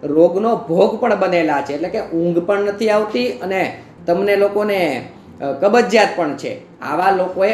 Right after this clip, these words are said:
અવિપત્તિકર ચૂર્ણનું સેવન કરવું જોઈએ. આ ચૂર્ણ એવું છે કે જે તમને કબજિયાત પણ મટાડે છે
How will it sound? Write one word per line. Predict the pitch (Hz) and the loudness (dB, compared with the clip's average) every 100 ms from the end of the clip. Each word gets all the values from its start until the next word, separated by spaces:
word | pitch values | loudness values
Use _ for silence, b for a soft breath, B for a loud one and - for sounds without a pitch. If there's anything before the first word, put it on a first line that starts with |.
| - | -2
અવિપત્તિકર | 170 214 220 233 226 240 233 202 | -2 -2 -2 -6 -6 -2 -2 -2
ચૂર્ણનું | 202 202 196 180 | -2 -2 -2 -2
સેવન | 185 175 | -2 -2
કરવું | 165 170 160 156 | -2 -2 -2 0
જોઈએ. | 156 151 135 | 0 0 -2
આ | 139 160 | -4 -2
ચૂર્ણ | 170 185 190 220 | -2 -4 -2 2
એવું | 240 262 254 | 4 4 2
છે | 208 120 - - | 0 -2 -8 -10
કે | 156 | -8
જે | 131 139 | -4 -2
તમને | - 170 190 175 - | -2 -2 -4 -6 -6
કબજિયાત | 123 151 147 175 180 | -4 -4 2 2 2
પણ | 196 | -4
મટાડે | 196 196 208 208 208 | -4 -2 0 0 0
છે | 226 233 | 0 0